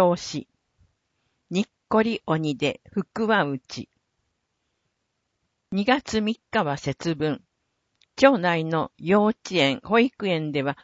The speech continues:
豆まき会が行われました。子供たちは手作りの麺で鬼に扮して楽しみました。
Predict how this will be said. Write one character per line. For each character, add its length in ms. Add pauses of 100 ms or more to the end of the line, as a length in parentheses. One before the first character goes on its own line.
(100)
豆 280
ま 200
き 160
会 260
が 180
行 180
わ 340
れ 100
ま 160
し 80
た。 220 (840)
子 140
供 260
た 180
ち 180
は 240
手 100
作 320
り 140
の 160
麺 340
で 220 (180)
鬼 320
に 160
扮 320
し 100
て 240
楽 280
し 180
み 160
ま 180
し 120
た。 160